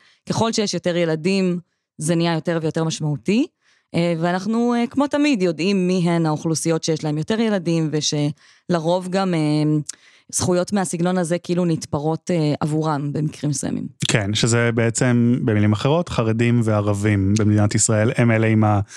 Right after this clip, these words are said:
Speaker 2: הילודה, כאילו, קצב הילודה הגבוה יותר.
Speaker 1: נכון, זה בעצם, אה, משפחות, אה, מרובות ילדים.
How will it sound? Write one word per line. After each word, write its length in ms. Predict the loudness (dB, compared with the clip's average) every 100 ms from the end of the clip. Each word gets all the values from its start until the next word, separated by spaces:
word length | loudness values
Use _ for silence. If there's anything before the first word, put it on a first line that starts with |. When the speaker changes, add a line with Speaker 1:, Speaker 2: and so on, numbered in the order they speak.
| -18 -4
Speaker 2:
הילודה, 520 | 0 0 0 2 2 0
כאילו, 240 | -2 -2
קצב 240 | 0 0 0
הילודה 260 | 0 2
הגבוה 420 | 0 0 2 2 2
יותר. 260 | 0 -2
Speaker 1:
נכון, 420 | 0 0 0 -2
זה 60 | -2
בעצם, 320 | -2 0 0
אה, 140 | 0 0
משפחות, 680 | -2 -4 -4 -2 -4 -2
אה, 160 | -2 0
מרובות 460 | 0 -2 -2 -2
ילדים. 460 | -2 -2 -2 -4 -4